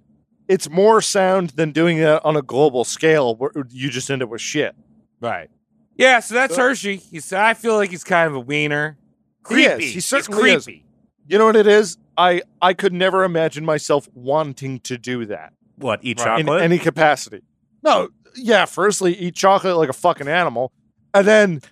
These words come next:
Speaker 1: secondly,
Speaker 3: Animals get sick when they eat
Speaker 1: own a
Speaker 3: chocolate.
Speaker 1: town. Like, want, want that kind of control. Like,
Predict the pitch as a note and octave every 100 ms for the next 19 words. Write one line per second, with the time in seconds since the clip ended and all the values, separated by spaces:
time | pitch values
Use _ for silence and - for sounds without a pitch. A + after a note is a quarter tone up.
0 | _ - - A3+ G3 G3 B2 - D#3 C3
1 | - - - A#2+ G2 F2+ E2+ D#2+ D#2 G#3+
2 | A#3+ C#4 G3 D#3 G3 A#3 F3 F#2 _ _
3 | _ D3+ E3 C3+ E3 G#3 A3 E3+ D#3 G3+
4 | F#3 F#3+ - E3+ E3+ - C3 - F3+ G2
5 | _ _ _ _ - E3+